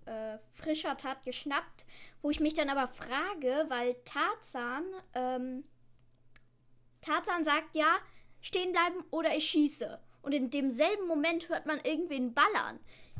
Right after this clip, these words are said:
Ich überleg mir, „Stehen bleiben oder ich schieße“, und im selben Moment schießt er, ist ja irgendwie „Stehen bleiben oder ich piu schieße“.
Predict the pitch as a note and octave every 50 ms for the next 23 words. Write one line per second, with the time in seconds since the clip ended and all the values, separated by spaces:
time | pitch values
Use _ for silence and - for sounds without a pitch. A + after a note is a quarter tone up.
0 | - - D4 D#4 D#4 C4 D#4+ G3+ G#3+ F4 - D4 D4+ D4+ D#4 D#4 - - - F4
1 | F#4+ G4+ E4+ D#4+ D#4+ D#4 D4+ - - - - - G#4 G#4 D#4 B3+ A3 B3+ B3 -
2 | - - C4 C4+ C4+ C4+ - E4 E4+ D4 D4+ C#4+ C#4 C4 A#3+ D4 D#4 - - D#4
3 | D4+ C#4+ D4 D4 C#4 C#4+ - - G#4+ F4+ F4 - - - - - B3+ B3+ C4 -
4 | - D4 - - D4+ D4 D4 C#4+ C#4+ C#4 - C4 C#4 C#4 C4+ C4+ B3+ C4 C4 C4
5 | C4 B3+ C4+ - - - - - - - _ _ - - - _ - - - -
6 | - - - - D#4+ E4 E4+ E4+ E4+ E4+ D#4+ D#4+ D4+ - D4+ D4 D4 D#4 D4+ -
7 | - - B4+ B4 A#4 G#4+ G4 F#4 F4+ E4 D#4 D#4+ - - D4+ D4 - - - A#3
8 | G3+ -